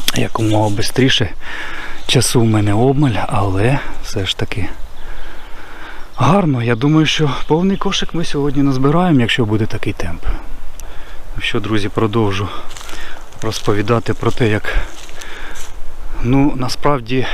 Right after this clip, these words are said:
інколи дуже здається так, що це раз знайшов швиденько.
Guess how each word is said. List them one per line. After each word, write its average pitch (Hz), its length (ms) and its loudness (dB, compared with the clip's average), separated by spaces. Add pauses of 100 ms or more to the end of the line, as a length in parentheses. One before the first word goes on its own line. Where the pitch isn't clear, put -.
(140)
інколи 139 500 2
дуже 120 520 2
здається 107 600 0
так, 127 220 0
що - 120 -4
це 107 200 -2 (760)
раз 117 280 0
знайшов 104 560 0
швиденько. 98 600 0